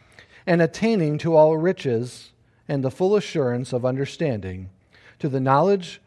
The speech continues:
of the mystery of God, both of the Father and of Christ,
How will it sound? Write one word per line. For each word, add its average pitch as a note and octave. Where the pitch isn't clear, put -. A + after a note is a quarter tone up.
of C3+
the A#2+
mystery D#3+
of F#3+
God, F#2+
both C#3
of B2
the A2+
Father C#3
and B2
of A#2
Christ, -